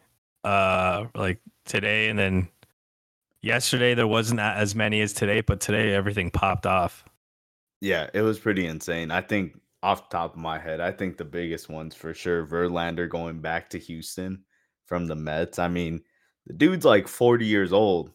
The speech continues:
Speaker 2: at this point. Still, still
Speaker 1: Yeah.
Speaker 2: got the heat a little bit, but I think that's a huge addition for them.
Speaker 1: Yeah, well, the Mets received a bunch of nobodies that I don't know who they are.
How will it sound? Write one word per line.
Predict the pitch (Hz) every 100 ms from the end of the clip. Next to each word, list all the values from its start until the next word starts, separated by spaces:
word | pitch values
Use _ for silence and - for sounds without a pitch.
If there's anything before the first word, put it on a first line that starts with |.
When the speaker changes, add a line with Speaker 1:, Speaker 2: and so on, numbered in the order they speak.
| _ -
Speaker 2:
at | 90 80
this | 90 -
point. | - 90 87 87 _ _ _ _ _ _
Still, | - - - 131 127 113
still | - 147
Speaker 1:
Yeah. | 139
Speaker 2:
got | 139 131
the | 107
heat | 139 135
a | 113
little | - 107 107
bit, | 101 113 -
but | 101
I | 110
think | 131 131
that's | 123 110 104
a |
huge | 95 110 107
addition | 98 104 127 - 98
for | 92
them. | 82 80
Speaker 1:
Yeah, | 139 139
well, | 123
the | 123
Mets | 123 143 156
received | 156 - 151 143 110 - _ _ -
a | 110
bunch | 117 127 135
of |
nobodies | 107 127 127 107 104 101
that | 95
I | 117
don't | 123
know | 95 92
who | 92
they | 87 92
are. | 101 123